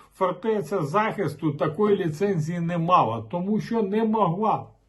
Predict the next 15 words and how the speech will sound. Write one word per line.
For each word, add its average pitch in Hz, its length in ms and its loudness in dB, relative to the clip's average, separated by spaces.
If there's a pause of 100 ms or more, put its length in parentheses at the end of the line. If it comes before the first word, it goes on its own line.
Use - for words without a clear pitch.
бути 185 440 -2
визнана 165 800 -2
переможцем. 185 920 0 (1160)
Але 131 640 -2 (1160)
замість 190 760 2
того, 156 380 -2
щоб 165 360 -8
перейти 196 680 0
до 135 180 0
інших 165 540 -4
учасників, 139 840 -6
державний 196 580 0
оператор 160 760 -4
тилу 127 440 -10 (160)
Житмуділов 139 1000 -6